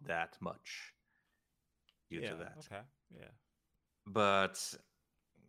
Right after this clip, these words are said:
Speaker 1: in comparison, the, uh,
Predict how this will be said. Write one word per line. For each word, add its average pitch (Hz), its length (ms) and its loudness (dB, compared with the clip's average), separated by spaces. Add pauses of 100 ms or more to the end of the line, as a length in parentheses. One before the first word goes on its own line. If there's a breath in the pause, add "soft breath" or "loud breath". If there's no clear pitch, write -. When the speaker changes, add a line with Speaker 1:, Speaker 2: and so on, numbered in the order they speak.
(120)
Speaker 1:
in 117 160 0
comparison, 107 880 2
the, 87 500 -2
uh, 85 440 4